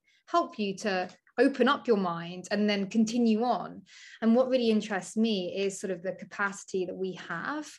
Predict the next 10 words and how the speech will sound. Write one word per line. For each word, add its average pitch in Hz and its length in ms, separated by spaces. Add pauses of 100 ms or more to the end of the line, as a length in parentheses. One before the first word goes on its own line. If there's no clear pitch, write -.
(320)
um, 185 280
in 196 140
terms 240 440
of, 214 240
like, 175 220
our 185 100
knowledge 233 360
acquisition 214 960
and 180 240
just 190 200